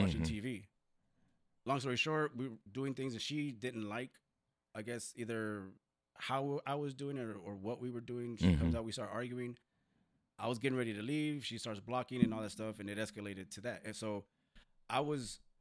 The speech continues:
Speaker 1: before that, I was actually at an outreach event that we had when I was working with that nonprofit.
Speaker 2: Right.
Speaker 1: Um, we were actually working with taking, uh, families of violent loss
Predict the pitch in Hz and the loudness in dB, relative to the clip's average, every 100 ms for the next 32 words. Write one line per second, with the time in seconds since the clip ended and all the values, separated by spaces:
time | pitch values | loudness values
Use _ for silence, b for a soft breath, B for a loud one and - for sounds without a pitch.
0 | _ _ _ _ _ 131 - 170 170 123 | _ _ _ _ _ -6 -2 0 2 0
1 | - _ _ _ _ _ 120 123 127 123 | -2 _ _ _ _ _ 0 0 0 -2
2 | 139 - 127 120 - 120 127 - _ - | -2 -4 -4 -6 -6 -2 -2 -4 _ -6
3 | 110 107 101 - 131 - 113 107 104 107 | -2 -2 -4 -4 -4 -2 -6 -6 -6 -4
4 | 104 98 113 113 110 107 104 98 107 113 | -4 -4 -4 -2 -2 -2 -4 -6 -8 -6
5 | 104 - _ - 98 98 101 104 - 131 | -6 -8 _ -16 -8 -6 -6 -8 -6 -8
6 | - 104 - 80 73 71 - - 104 104 | -6 -8 -2 0 0 -2 -10 -4 -2 -2
7 | 92 - _ _ _ 123 139 135 131 131 | -4 -10 _ _ _ -2 2 2 2 -2
8 | 120 131 135 131 113 120 120 - _ _ | -4 -4 -4 -6 -6 -6 -8 -12 _ _
9 | 139 131 123 113 101 92 127 131 120 - | -4 -4 -4 -6 -8 -6 -4 -4 -6 -4
10 | 117 131 107 101 120 117 - 104 110 165 | -4 -4 -6 -4 -2 0 -2 -4 -6 -6
11 | - | -14